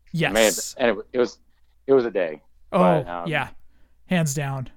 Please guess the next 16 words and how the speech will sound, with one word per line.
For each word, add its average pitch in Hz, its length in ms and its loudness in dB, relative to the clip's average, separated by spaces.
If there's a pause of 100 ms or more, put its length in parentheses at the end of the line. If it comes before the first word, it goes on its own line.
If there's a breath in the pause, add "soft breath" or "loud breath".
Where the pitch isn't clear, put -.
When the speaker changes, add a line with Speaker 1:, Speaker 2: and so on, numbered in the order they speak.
(380 loud breath)
Speaker 2:
Because 208 280 4
Celeste 226 380 0
and 180 100 2
I 156 220 -2
drove 175 400 0
down 190 180 2
the 180 80 2
night 160 180 -2
before, 156 340 -4
got 160 240 -2
in 175 120 2
at 165 200 -4
two, 143 680 0 (880)
up - 240 0 (100)
at 190 400 -6
seven. 160 760 -2